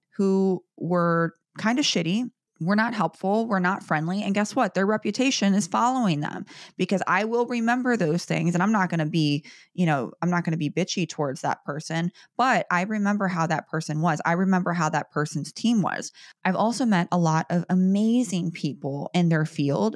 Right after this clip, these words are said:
who have become friends and who have become key with supporting what I do, and I've supported what they've done. And that networking, now I have a circle of people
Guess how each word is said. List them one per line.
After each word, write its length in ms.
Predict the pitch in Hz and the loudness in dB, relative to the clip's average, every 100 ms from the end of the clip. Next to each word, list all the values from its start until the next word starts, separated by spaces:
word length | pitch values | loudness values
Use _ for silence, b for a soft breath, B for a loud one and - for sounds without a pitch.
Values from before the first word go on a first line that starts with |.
| 185 | -2
who 300 | 226 233 233 | 0 2 0
have 260 | 220 214 214 | 0 -2 -2
become 420 | 214 226 214 220 | -4 0 2 0
friends 580 | - 220 - - - - | 0 0 0 -6 -10 -2
and 360 | 180 180 180 175 | 2 4 4 4
who 220 | 190 202 | 4 2
have 140 | 202 | 2
become 460 | 208 190 196 185 180 | -2 -2 0 2 0
key 380 | - 240 320 202 | -2 -2 0 0
with 320 | 165 165 - B B B - | 0 0 -2 B B B -8
supporting 600 | 196 - 220 277 220 165 | -8 -4 0 2 2 2
what 160 | 156 | 2
I 120 | 151 147 | 0 -2
do, 320 | 147 135 123 | -4 -2 -2
and 120 | 156 | 0
I've 200 | 175 185 | 0 -2
supported 460 | - - 170 175 180 | -6 -4 -2 0 0
what 220 | 170 - | -2 0
they've 260 | 180 202 | 0 -2
done. 340 | - - 156 151 - | -4 -8 -10 -8 -2
And 160 | 170 | 0
that 200 | 175 185 | 0 0
networking, 680 | 180 190 - 170 165 165 165 | 2 0 0 -4 -2 0 2
now 280 | 165 175 175 | 4 4 2
I 80 | 165 | 2
have 220 | 165 156 | -2 -4
a 40 | |
circle 520 | 151 - 214 220 190 170 | -8 -6 -6 -2 -2 -2
of 120 | - | -4
people 540 | - 165 165 160 165 | -8 -6 -2 0 -2